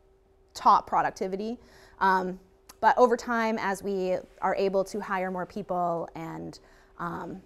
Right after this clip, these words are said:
work on more projects, we want to do, um, saw-whet owls. Um, they're known to be here along in the coastal plain,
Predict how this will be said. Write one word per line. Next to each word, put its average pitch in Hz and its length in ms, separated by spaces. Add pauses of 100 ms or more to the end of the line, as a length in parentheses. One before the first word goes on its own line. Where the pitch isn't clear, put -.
(120)
work 190 220
on 190 140
more 180 120
projects, 170 600
we 185 160
want 170 420
to 202 100
do, 160 520
um, 156 220
saw-whet 208 420
owls. 330 640 (380)
Um, 196 340
they're 202 520 (100)
known 190 480
to 202 120
be 190 160
here 175 600
along 175 500
in 196 100
the 185 60
coastal 185 320
plain, 226 320